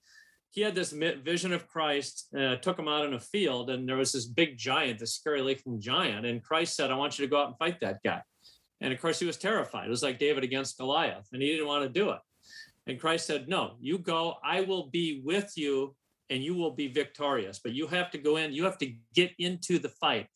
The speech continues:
for me and with me." And so he did, and he was victorious. And Padre Pio said, "That was me, that, that helped me understand this was going to be my mission for my life, is fighting Satan." And what was the point of it? To save souls.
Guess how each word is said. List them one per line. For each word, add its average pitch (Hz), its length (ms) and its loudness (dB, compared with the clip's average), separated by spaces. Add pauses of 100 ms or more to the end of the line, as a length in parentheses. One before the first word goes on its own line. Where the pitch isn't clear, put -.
(100)
for 143 160 4
me 147 200 0
and 123 140 -6
with 131 220 0
me." 107 220 -2 (520)
And 147 160 0
so 165 220 2
he 151 180 -2
did, 160 280 2
and 147 100 -2
he 151 100 -2
was 135 160 2
victorious. 143 560 0
And 139 140 -10
Padre 180 360 0
Pio 180 180 0
said, 143 260 -2
"That 175 240 0
was 180 320 -2 (180)
me, 165 260 2
that, 139 280 0
that 190 300 2 (300)
helped 180 280 0
me 170 100 0
understand 160 500 0
this 196 220 2
was 185 160 2
going 165 320 0
to 139 60 -6
be 151 240 0
my 131 220 0
mission 127 760 0 (100)
for 139 120 0
my 120 200 2
life, 117 440 2
is 123 340 -2
fighting 156 440 0
Satan." 110 840 0 (840)
And 135 160 -2
what 156 200 0
was 160 160 0
the - 60 -4
point 190 300 0
of 202 80 2
it? 208 160 -2
To - 80 -8
save 160 460 0
souls. - 720 -2